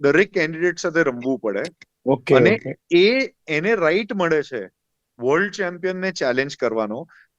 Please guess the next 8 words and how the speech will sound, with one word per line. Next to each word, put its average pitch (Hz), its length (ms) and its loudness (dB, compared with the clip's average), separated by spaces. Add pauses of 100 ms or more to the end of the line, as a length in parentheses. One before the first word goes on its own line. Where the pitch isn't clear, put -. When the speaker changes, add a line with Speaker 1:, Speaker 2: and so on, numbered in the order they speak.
(160)
Speaker 1:
So 233 160 8 (100)
આ 254 180 2
ઓલિમ્પિયાડની 220 1160 0
એક 233 80 -4
બીજી 156 380 -2
સી-, 202 260 -4
સિગ્નિફિકન્ટ, 202 1040 0
અ, 135 400 6